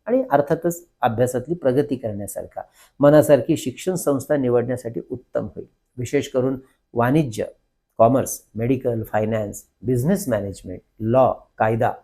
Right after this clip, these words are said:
इव्हेंट मॅनेजमेंट, मल्टीमीडिया, ग्राफिक डिझायनिंग अशा संदर्भातल्या गोष्टी, त्यालाच आपण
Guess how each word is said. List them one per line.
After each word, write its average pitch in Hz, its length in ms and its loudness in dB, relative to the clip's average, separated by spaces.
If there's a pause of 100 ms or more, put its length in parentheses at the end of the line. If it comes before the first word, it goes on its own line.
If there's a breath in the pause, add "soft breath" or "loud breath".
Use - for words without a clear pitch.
(420)
इव्हेंट 170 340 8
मॅनेजमेंट, 104 560 -2 (320 soft breath)
मल्टीमीडिया, 139 680 2 (380)
ग्राफिक 120 440 2
डिझायनिंग 113 480 0 (380)
अशा 120 300 0 (500)
संदर्भातल्या 123 800 0
गोष्टी, 110 380 -6 (440 soft breath)
त्यालाच 117 240 0
आपण 117 340 0